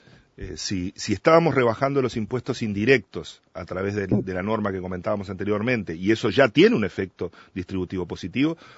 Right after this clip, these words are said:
porque los impuestos indirectos, eh, en particular un impuesto tipo iva, y, y sobre todo los productos consumidos con la,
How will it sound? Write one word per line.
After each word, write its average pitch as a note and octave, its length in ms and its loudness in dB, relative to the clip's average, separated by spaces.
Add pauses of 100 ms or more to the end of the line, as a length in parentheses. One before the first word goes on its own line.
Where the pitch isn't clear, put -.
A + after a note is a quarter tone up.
(200)
porque G2 320 -4
los F#2 140 -6
impuestos G#2+ 420 -6
indirectos, C#3 640 0 (400)
eh, F2 380 -6
en F2 100 -8
particular F2+ 600 -2 (100)
un F#2 140 -10
impuesto F#2 340 -8
tipo G2 280 -4
iva, A#2+ 320 0
y, G2 300 -6
y F2+ 140 -8
sobre F2 220 -4
todo D#3+ 140 0
los C#3+ 160 4
productos B2 840 2 (180)
consumidos A2 840 0 (400)
con G#2 320 -4
la, G2 260 -8